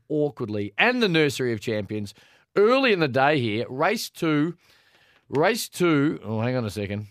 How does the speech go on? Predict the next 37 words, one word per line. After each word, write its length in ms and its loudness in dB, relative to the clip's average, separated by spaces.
Hang 220 -4
on 120 -2
a 80 -4
second. 440 -8
Hang 220 -6
on 180 -2
a 100 -6
second. 480 -12
Uh-oh. 360 -10
Race 240 -4
two, 200 -2
there 160 -2
it 80 -8
is. 200 -12
Race 340 -6
two, 220 -2
number 300 -4
ten, 440 -10
Oasis 520 -10
Gold. 640 -12
Uh, 200 -8
seven 280 -4
fifty 340 -8
currently. 460 -6
Thought 300 -6
I 40 -6
couldn't 200 -8
see 100 -2
it 100 -6
for 80 -6
a 20 -2
split 220 -8
second 260 -6
as 100 -4
my 100 -4
computer, 600 -4
uh, 460 -4